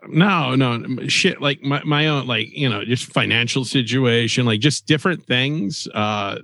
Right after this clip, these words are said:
Speaker 2: that have, like, added to my stress. Just, like, everything kind of breaking down at once,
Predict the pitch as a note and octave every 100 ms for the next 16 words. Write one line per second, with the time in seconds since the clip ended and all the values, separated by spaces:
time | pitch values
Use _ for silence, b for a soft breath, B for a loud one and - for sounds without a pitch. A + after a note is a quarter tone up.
0 | - G#2 - G#2 F2+ F#2 - - G#2 -
1 | G2+ A2 A2 A2 G#2 - A#2 G2+ A#2+ G3
2 | D3 - C#3 C#3 B2+ A#2 A#2 A2+ F#2 G#2
3 | G#2+ G#2 G#2 G2 G2+ G2 - F#2+ A2+ -
4 | - -